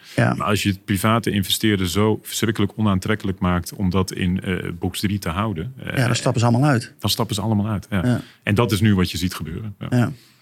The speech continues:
Speaker 1: Wat gaan die mensen doen met hun geld, die private investeerders? Gaan die, denk je, wel weer terug investeren in vastgoed? Uiteindelijk?
Speaker 2: Ik denk het wel. Ze zullen het niet meer via, via, via box drie gaan doen. Eh, we hebben wel een shift gezien van private investeerders die iets meer in, ehm, eh,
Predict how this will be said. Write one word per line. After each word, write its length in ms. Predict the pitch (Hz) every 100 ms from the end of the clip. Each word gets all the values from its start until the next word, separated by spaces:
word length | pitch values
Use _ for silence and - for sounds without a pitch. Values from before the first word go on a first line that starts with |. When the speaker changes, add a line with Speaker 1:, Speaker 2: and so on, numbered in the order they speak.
| _ - _ _ - - - _
Speaker 1:
Wat 180 | 160 165
gaan 140 | 202
die 100 | 202
mensen 260 | 208 - 156
doen 120 | 214
met 100 | 165
hun 140 | 120
geld, 220 | - 190
die 80 | 131
private 420 | - 117 117 110 110
investeerders? 480 | 104 - 107 104 -
Gaan 160 | 139
die, 140 | 143 165
denk 180 | 160 165
je, 60 |
wel 140 | 156 165
weer 120 | 143
terug 260 | - 185
investeren 480 | 208 151 147 180 147
in 80 | 131
vastgoed? 500 | 160 180 262 277 - _ _ _ _ _ _ _ -
Uiteindelijk? 580 | 175 196 220 294 - - _ _ _ _ _ -
Speaker 2:
Ik 120 | - 110
denk 160 | 131
het 80 | 120
wel. 240 | 98 131 175
Ze 100 | 113
zullen 140 | 120
het 100 | 110
niet 140 | 104 110
meer 140 | 107
via, 480 | 98 110 104 98 98
via, 500 | - - 104 92 90 - _ 135
via 260 | - 95
box 240 | 85 87 -
drie 200 | 87 110
gaan 140 | 127
doen. 220 | 151 175 -
Eh, 80 | -
we 840 | 95 92 95 92 92 95 92 92 92
hebben 220 | 98 101
wel 180 | 101 117
een 60 |
shift 360 | 107 - 120 -
gezien 380 | - 90 98 92
van 180 | 95 90
private 460 | 92 92 95 98
investeerders 560 | 95 90 - 104 98 87
die 160 | 104
iets 240 | - 110 -
meer 360 | 98 95 92
in, 440 | 98 95 92 92 92
ehm, 500 | - 92 87 87 90
eh, 560 | - 50 50 50 50 50